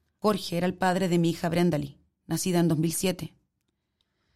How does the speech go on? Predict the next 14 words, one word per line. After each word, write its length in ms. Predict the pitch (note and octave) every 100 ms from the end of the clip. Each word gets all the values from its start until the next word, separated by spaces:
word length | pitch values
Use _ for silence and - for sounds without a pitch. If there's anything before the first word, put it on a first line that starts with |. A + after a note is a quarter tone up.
| _ _ _
Pretendíamos 540 | F#3 F#3 G3 G3 G#3+ G#3
cambiarnos 560 | G3+ G3 G3+ G3 F#3
a 40 | F3
una 140 | F#3
nueva 260 | F#3 F3+ F3+
casa 280 | F#3+ F3+
para 140 | E3 D#3
comenzar 480 | E3 E3 D#3+ D#3+ E3+
una 140 | E3+
nueva 240 | E3+ E3
vida. 300 | D#3+ D3+ D3+ - _ _ _ _ _ _ _ _ _ -
Él 160 | F#3
tomaba 320 | F3+ F3+ E3+
mucho, 500 | F3 G3 F#3+ F#3 F3